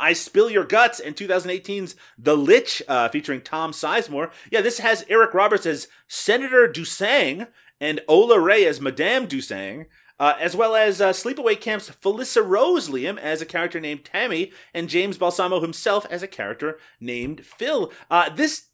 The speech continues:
is the ki-, be honest, this is the kind of movie I enjoy. Uh, ultra low budget horror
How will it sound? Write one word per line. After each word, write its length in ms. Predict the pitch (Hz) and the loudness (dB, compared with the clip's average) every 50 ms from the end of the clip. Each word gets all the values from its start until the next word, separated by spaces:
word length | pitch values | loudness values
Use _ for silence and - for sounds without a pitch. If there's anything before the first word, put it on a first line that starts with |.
| _ _ - | _ _ -12
is 280 | 226 254 269 247 196 | -8 -8 -8 -8 -6
the 100 | - 202 | -6 -6
ki-, 180 | 196 - 160 - | -6 -6 -8 -10
be 140 | - 196 202 | -8 -6 -4
honest, 260 | 220 220 196 185 - | -4 -4 -4 -4 -6
this 140 | 156 170 202 | -10 -14 -14
is 80 | 214 196 | -10 -8
the 80 | 220 | -8
kind 180 | 208 220 226 214 | -6 -4 -4 -4
of 80 | 214 | -4
movie 220 | 214 220 196 214 196 | -4 -4 -2 -2 -2
I 80 | 190 | -2
enjoy. 680 | 196 185 156 127 - 143 165 165 185 208 220 233 240 226 | -2 -4 -8 -10 -8 -6 -4 -2 -2 -4 -4 -6 -8 -10
Uh, 240 | - - 170 156 - | -6 -4 -4 -2 -2
ultra 280 | - 170 170 - 185 | -2 -4 -4 -4 -4
low 160 | 165 170 175 175 | -2 -2 -2 0
budget 560 | 175 175 165 170 170 170 170 170 170 - - | -2 -2 -2 -2 -4 -4 -2 -2 -4 -6 -10
horror 560 | - - 151 156 165 165 160 165 165 165 160 | -12 -6 -4 -2 0 2 2 2 2 0 0